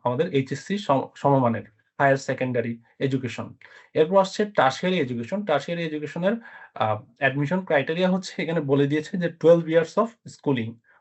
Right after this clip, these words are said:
অর্থাৎ আপনার, আ, টুয়েলভ ইয়ার্স এর স্কুলিং থাকতে হবে, অর্থাৎ টুয়েলভ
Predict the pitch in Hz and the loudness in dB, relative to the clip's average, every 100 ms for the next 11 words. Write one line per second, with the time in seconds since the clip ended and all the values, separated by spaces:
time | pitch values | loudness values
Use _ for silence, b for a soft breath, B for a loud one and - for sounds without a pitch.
0 | b - 139 135 160 175 - 120 117 147 | b -6 -2 -2 -2 -4 2 2 4 6
1 | 156 147 151 147 226 226 147 - 139 131 | 4 6 2 2 0 -4 -6 -2 0 0
2 | 131 117 123 117 117 127 147 143 | -4 -8 -4 -2 -2 0 2 2